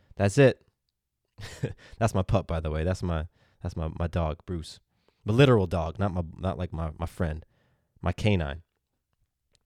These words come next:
So, because I'm now getting off topic, that is a clear indication that this conversation <laughs> is complete.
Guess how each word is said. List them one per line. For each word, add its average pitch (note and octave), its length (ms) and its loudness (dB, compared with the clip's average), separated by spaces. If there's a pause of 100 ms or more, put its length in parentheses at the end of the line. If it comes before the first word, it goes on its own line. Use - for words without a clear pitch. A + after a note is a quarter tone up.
(140)
So, C#3 340 10 (960)
because E3 540 6
I'm B2+ 240 4
now G2+ 380 4 (1080)
getting G#2+ 240 6
off F#2+ 200 2
topic, D#2+ 420 -4
that A2 160 6
is G2 160 4
a F2+ 60 -2
clear A2 280 2
indication F#2 580 0
that D#2+ 180 -4
this F#2 180 -2
conversation G2+ 720 2
<laughs> A2 60 2
is G2 80 -2
complete. C3+ 600 0